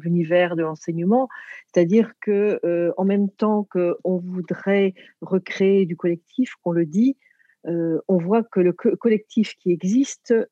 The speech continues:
euh, s'étiole peu à peu, disparaît peu à peu, que, euh, nous, nous avons beaucoup de mal, par exemple, à faire vivre les associations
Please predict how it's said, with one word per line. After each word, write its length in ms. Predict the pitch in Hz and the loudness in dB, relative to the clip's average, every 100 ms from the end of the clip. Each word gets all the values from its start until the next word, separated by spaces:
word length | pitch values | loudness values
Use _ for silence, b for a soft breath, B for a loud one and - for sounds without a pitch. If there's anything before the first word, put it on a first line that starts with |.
| - | -6
euh, 560 | 175 170 165 160 160 160 - _ _ - | -2 -2 -2 -2 -2 -4 -8 _ _ -14
s'étiole 640 | - 196 - 262 262 220 - | -2 -2 0 0 2 2 0
peu 140 | 196 | 0
à 80 | 185 | 0
peu, 280 | - 285 254 - _ - | 0 0 0 -2 _ -6
disparaît 500 | 190 - 190 202 233 | -6 -4 -4 -2 -4
peu 200 | - 196 | -2 -4
à 60 | |
peu, 240 | 196 269 262 B B B _ | -2 -2 -4 B B B _
que, 360 | - 233 247 226 190 | -2 0 2 0 0
euh, 120 | 190 | 2
nous, 300 | 214 262 247 | 2 2 2
nous 200 | 208 185 | 2 0
avons 200 | 180 190 | 0 0
beaucoup 320 | 180 202 - | -2 -4 -6
de 100 | 180 | 0
mal, 360 | 190 208 190 180 | 0 2 0 -2
par 160 | 170 | -6
exemple, 580 | 175 185 240 302 - 196 - | -6 0 0 0 0 -2 0
à 280 | 196 233 254 | 0 0 0
faire 160 | - 170 | -4 -6
vivre 480 | 165 247 233 196 180 | 0 2 0 -2 -2
les 160 | 180 | -2
associations 600 | 175 - 180 180 180 247 | -4 -10 -12 -10 -6 -6